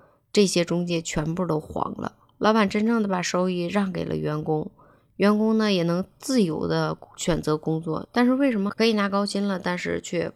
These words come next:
不开单，没有成交了呢？你觉得是因为什么呢？我觉得说曹德旺不给员工涨工资这个事儿，人家员工上班上的挺好，老板这边干的也挺好，老板这边还愿意拿出钱来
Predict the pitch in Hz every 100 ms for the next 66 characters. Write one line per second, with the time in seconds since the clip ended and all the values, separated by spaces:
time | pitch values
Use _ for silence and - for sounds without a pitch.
0 | - - 190 180 180 180 - 180 185 -
1 | 180 175 165 180 175 160 - _ - 165
2 | 131 82 240 - 165 151 151 - - -
3 | - 175 180 269 285 269 277 233 233 226
4 | 208 - 202 170 160 175 196 202 202 -
5 | 175 196 - 208 214 196 185 165 - 170
6 | 175 _ - 180 196 214 185 170 180 190
7 | - 180 180 180 196 175 160 151 - 147
8 | - 143 - - - 175 190 175 170 165
9 | 160 156 - 185 165 147 - - - -
10 | 151 - 180 190 175 170 170 170 160 165
11 | 160 151 165 175 170 - 160 156